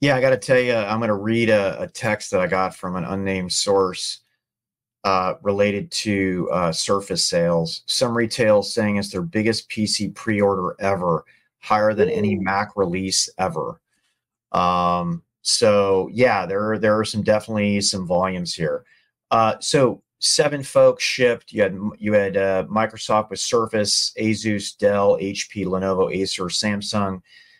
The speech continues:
Speaker 1: Shame on you, Asus, for breaking the, the, uh, embargo and shipping your units out earlier than you were supposed to. Uh, I'm glad to say that, um, you know, the, the early reviews are looking great. First of all, let's pat our, let's pat Ryan in the back.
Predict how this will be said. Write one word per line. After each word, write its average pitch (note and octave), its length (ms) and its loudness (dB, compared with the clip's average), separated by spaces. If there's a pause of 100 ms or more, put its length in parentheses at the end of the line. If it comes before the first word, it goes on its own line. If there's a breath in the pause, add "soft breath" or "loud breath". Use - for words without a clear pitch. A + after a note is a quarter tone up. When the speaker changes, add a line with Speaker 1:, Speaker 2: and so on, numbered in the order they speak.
(100)
Speaker 1:
Shame A2+ 400 0
on G#2+ 160 2
you, G#2 140 0
Asus, G2+ 600 -2
for F2 140 -4
breaking F#2 520 0
the, F2 320 -2 (100)
the, F2 320 2
uh, E2+ 220 2
embargo F2+ 520 -2
and E2 120 0
shipping F2 360 -6
your E2 100 0
units F2 380 -2
out E2+ 320 0 (420 soft breath)
earlier F#2 320 2
than E2+ 220 0
you D#2 60 -6
were D#2 60 -12
supposed - 440 0
to. A#2+ 340 0 (540 soft breath)
Uh, G#2 120 4
I'm C3+ 160 2
glad C#3 320 2
to C#3 80 -4
say C3+ 600 4 (120)
that, A2 360 0
um, G#2 460 2
you A2 100 -4
know, G#2 140 2
the, G2+ 240 -4
the G2+ 180 -4
early A#2+ 300 4
reviews A2 520 0
are A2 80 -2
looking F#2+ 200 -8
great. G#2 340 0
First B2 300 -2
of - 80 -4
all, F#2+ 220 2
let's G2 180 0
pat G2 240 -2
our, G2 200 -4 (180)
let's F#2+ 180 -4
pat - 320 -6
Ryan G2 240 -2
in F2+ 60 -8
the F2+ 80 -8
back. F#3+ 500 -2